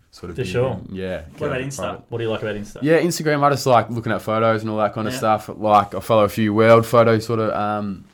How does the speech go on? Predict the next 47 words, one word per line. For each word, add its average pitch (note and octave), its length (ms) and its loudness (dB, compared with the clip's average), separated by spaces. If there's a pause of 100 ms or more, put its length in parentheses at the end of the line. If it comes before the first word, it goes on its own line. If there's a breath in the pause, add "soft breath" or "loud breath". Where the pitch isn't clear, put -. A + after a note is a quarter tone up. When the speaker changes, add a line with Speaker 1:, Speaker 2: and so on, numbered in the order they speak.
(120)
Speaker 1:
pages A2+ 300 -4
and A2 80 -8
all G#2+ 80 -8
that G#2 160 -2
kind A2+ 120 -8
of G#2 80 -10
stuff, A2+ 340 -2
so F#2+ 160 -6
I F#2 60 -6
get G2+ 120 -12
a G2+ 40 -8
bit G2 140 -8
of G#2 60 -8
inspo G#2 280 -10
where G#2 80 -6
to G2 60 -8
travel, A2 460 -4
and G2 100 -6
then F#2+ 200 -6
a - 40 -12
lot G2 160 -2
of F#2 60 -10
sport F#2 320 -10
ones. F#2 320 -12 (340 loud breath)
Yeah, E2 220 -10
follow A#2+ 160 -6
Speaker 2:
House A#2 120 0
of A#2 80 -2
Speaker 1:
a - 20 2
lot A#2+ 80 6
of - 80 -
Speaker 2:
Highlights, A#2+ 160 -2
Speaker 1:
sport. B2 80 -2
Speaker 2:
all A2+ 80 -2
that - 40 -16
sort A#2 120 -8
of A2 40 -8
stuff. A2+ 220 -2
Speaker 1:
Yeah, F#2+ 160 2
all F#2+ 120 2
them F#2 160 -4
ones, F#2 200 -6
all F#2 80 -8
the F2+ 120 -8
N F2 100 -10
B F2+ 100 -8
A, F2+ 140 -8